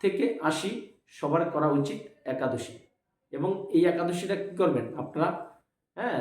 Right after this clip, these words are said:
দশমী দিন আপনারা একটু তাড়াতাড়ি রাতে খাবার গ্রহণ করে দন্ত ব্রাশ করে শুয়ে পড়বেন। দন্ত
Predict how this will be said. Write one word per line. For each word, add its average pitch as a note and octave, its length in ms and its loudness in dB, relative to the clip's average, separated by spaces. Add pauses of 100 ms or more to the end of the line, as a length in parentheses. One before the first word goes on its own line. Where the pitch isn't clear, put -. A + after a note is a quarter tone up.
(120)
দশমী F3+ 400 4
দিন A2 120 0 (580)
আপনারা E3 360 0 (580)
একটু D3+ 160 -4 (160)
তাড়াতাড়ি D#3+ 420 6 (120)
রাতে C3+ 180 2 (120)
খাবার D#3 300 2
গ্রহণ C#3+ 280 0
করে A3 140 4 (520)
দন্ত E3+ 260 2 (180)
ব্রাশ E3 200 6 (120)
করে C4 140 2 (120)
শুয়ে D3+ 220 6
পড়বেন। G2+ 260 -4 (560)
দন্ত F3+ 280 0